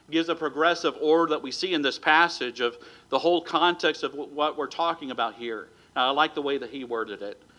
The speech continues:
so I'm just gonna read what he wrote. First, he says, "The ge-, divine revelation is now given. It is concerning the things which eye have not seen, nor ear heard, nor neither hath entered into the heart of man.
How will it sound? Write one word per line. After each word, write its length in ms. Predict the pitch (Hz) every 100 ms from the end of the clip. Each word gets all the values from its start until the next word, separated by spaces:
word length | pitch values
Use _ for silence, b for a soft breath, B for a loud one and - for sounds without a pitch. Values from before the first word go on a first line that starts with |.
| b
so 140 | b 135
I'm 120 | 127
just 160 | 131 -
gonna 140 | 117
read 220 | 127 131
what 120 | 123
he 80 | 120
wrote. 380 | 113 120 120 - - b b b b b
First, 340 | - 175 190 -
he 120 | 165
says, 340 | 170 156 185
"The 160 | 151 135
ge-, 260 | - 160
divine 460 | 143 139 151 170 190
revelation 640 | 170 170 165 165 170 190
is 160 | 180 135
now 240 | 143 143
given. 460 | 147 143 120 117 - _ _ b b b
It 100 | 175
is 80 | 170
concerning 460 | 165 147 185 196
the 100 | 196
things 380 | 180 185 214 214
which 180 | 160 135 -
eye 260 | 151 185
have 180 | 190 180
not 220 | 175 170
seen, 320 | - 185 202
nor 180 | 185 156
ear 280 | 165 180 190
heard, 340 | 170 185 214
nor 320 | 180 156 175 196 b b b
neither 260 | 233 214
hath 140 | 190 190
entered 340 | 185 190 185
into 220 | 165 170
the 120 | 156
heart 240 | 139 147 156
of 120 | 147
man. 360 | 151 135 104